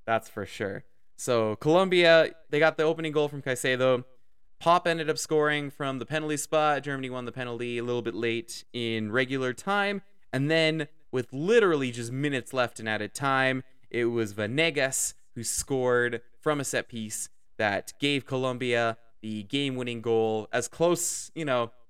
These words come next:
there aren't buzzer beaters in football in the same way that there are in basketball, but this was pretty close. And so Colombia wins. Huge, huge result for them. Colombia now only need a draw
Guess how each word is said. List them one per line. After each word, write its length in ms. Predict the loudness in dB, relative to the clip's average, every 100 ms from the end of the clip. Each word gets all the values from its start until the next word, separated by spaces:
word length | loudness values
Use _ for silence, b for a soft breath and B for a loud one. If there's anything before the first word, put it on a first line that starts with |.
| -20 -20 -2
there 120 | 4
aren't 280 | 4 2 2
buzzer 280 | 2 4 0
beaters 720 | -2 0 2 0 0 -4 -6 -6
in 220 | -6 -4
football 480 | -6 -2 0 2 0
in 120 | -2
the 60 | -6
same 320 | -4 -4 -4
way 240 | -4 -2
that 140 | -4 -2
there 140 | 0
are 140 | 0
in 80 | 0
basketball, 760 | -2 -2 -4 -8 -4 -2 -4 -6 -20 -20 -8
but 140 | -4 -2
this 180 | -2
was 120 | -4 -8
pretty 260 | -4 -4
close. 540 | -4 -6 -4 -4 -6 -8 -20 -20 -20 -20 -20 -20 -8
And 200 | -6 -6
so 360 | 0 0 0
Colombia 560 | 0 2 2 4 4 4
wins. 580 | 4 0 -2 -4 -8 -10 -18 -20 -20 -20 -20 -20 -20 -18
Huge, 600 | -14 -8 -4 -2 -2 -6
huge 400 | -4 -2 -2 -2
result 400 | -6 -2 -2 -4
for 140 | -8
them. 380 | -4 -2 -2 -4 -12 -8
Colombia 580 | -2 0 0 2 2
now 240 | 2 0 0
only 300 | -4 -4 -6
need 240 | -6 -6
a 40 | -6
draw 600 | 0 2 4 4 0